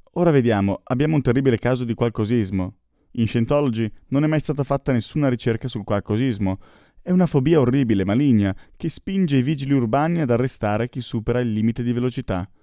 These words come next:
o qualcosa del genere. È terribile, e io ho questo preclear, e Dio solo sa, nessuno ne sa niente, e sono sicuro che Hubbard non ha mai udito qualcosa del genere. È peggio di qualsiasi cosa che abbia mai visto. Quando la persona entra nell'ufficio,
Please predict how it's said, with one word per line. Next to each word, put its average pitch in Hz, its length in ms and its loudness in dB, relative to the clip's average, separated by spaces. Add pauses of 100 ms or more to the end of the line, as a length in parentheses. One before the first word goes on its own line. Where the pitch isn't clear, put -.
(160)
o - 100 -12
qualcosa 113 360 0
del 101 100 -2
genere. 95 420 -4 (280)
È 196 120 -2
terribile, 135 580 0 (220)
e - 100 -6
io 180 160 2
ho 156 40 2
questo 143 260 0
preclear, 131 420 -2 (240)
e - 120 -6
Dio 151 180 0
solo 156 260 -2
sa, 143 400 0 (480)
nessuno 175 440 -4
ne 156 100 2
sa 143 160 -2
niente, 143 520 0 (200)
e - 120 -8
sono 160 180 -4
sicuro 165 360 -2
che 139 140 0
Hubbard 120 540 2 (260)
non 143 160 0
ha 135 40 2
mai 139 180 4
udito 131 300 2
qualcosa 110 400 -2
del 104 80 -2
genere. 107 460 0 (320)
È - 180 -4
peggio 160 280 0
di 143 80 -4
qualsiasi 131 380 -4
cosa 143 240 -4
che 135 120 -4
abbia 120 140 -2
mai 120 160 2
visto. 120 420 -2 (280)
Quando 156 240 -2
la 143 60 4
persona 131 360 0
entra 143 200 0
nell'ufficio, 139 520 0